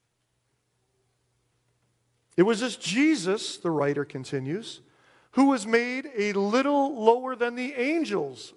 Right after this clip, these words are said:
verse nine tells us. Why? So that he might taste death for everyone. Moving on to verse ten, it was this Jesus, the founder of our salvation, who was made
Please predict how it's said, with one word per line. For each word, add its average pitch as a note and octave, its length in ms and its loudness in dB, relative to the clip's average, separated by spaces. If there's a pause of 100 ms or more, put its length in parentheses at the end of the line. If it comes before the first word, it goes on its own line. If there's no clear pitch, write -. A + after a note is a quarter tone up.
verse D#3 460 -2
nine D3 400 -2
tells B2+ 400 -6
us. - 360 -12 (800)
Why? E3 560 4 (260)
So A#3+ 260 4
that A#3 160 2
he C4+ 200 -4
might B3 540 -2 (180)
taste D4+ 580 -2 (280)
death D4+ 280 4 (360)
for A3+ 180 -8
everyone. C#3 640 -4 (1500)
Moving B3+ 260 6
on A#3+ 120 4
to A3+ 60 -4
verse B3 280 -4
ten, D#4+ 460 0 (180)
it C#4+ 180 -2
was C4 220 0
this C4+ 220 -2
Jesus, D#4 680 2 (220)
the A#3+ 120 10
founder D#4+ 680 0
of B3+ 100 -2
our D#4 160 4
salvation, D4+ 840 -2 (200)
who D#4+ 160 6
was E4 200 2
made D#4 260 2